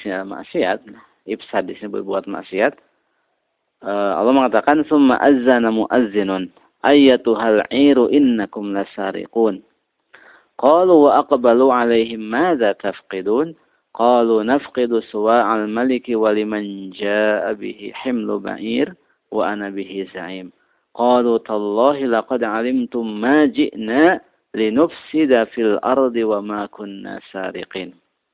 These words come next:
Kemudian, eh, seorang mengumumkan, "Hai, apa, kafilah," itu kan,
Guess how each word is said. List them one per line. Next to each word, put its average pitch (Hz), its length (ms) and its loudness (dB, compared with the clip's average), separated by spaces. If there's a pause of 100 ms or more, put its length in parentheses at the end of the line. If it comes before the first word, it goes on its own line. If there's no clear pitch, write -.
(960)
Kemudian, 113 480 2 (400)
eh, 101 640 -4 (800)
seorang 104 480 -2
mengumumkan, 104 880 -6 (1040)
"Hai, 117 400 2
apa, 110 400 -12 (880)
kafilah," 104 560 -2
itu 95 80 -18
kan, 92 160 -16